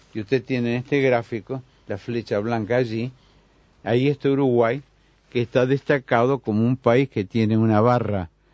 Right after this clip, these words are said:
de logros académicos importantes vinculados a la asistencia a la preprimaria.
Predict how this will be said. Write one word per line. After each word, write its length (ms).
de 120
logros 420
académicos 640
importantes 680
vinculados 680
a 80
la 60
asistencia 500
a 20
la 60
preprimaria. 800